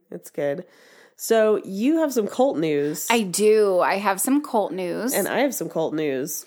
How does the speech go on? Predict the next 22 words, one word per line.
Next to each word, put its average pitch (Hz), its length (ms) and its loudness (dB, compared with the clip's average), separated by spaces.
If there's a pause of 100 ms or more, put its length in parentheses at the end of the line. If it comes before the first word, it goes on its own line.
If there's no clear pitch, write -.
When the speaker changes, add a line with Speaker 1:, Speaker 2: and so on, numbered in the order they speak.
Speaker 1:
but - 180 -4
you 208 180 -4
should 190 140 -6
go 165 100 0
first. - 520 -10 (160)
Speaker 2:
Okay. 196 400 0 (800)
Okay, 196 240 -2
I'll 208 160 0
go 220 80 2
first. - 280 -4
So 220 360 0
Slender 233 480 0
Man, 233 300 2
we 233 80 0
discussed 208 400 -2
him 208 160 -2
last 190 340 -2
week, 196 320 -4
if 214 140 -4
you 196 160 -4
recall, 185 640 -2
and 202 680 0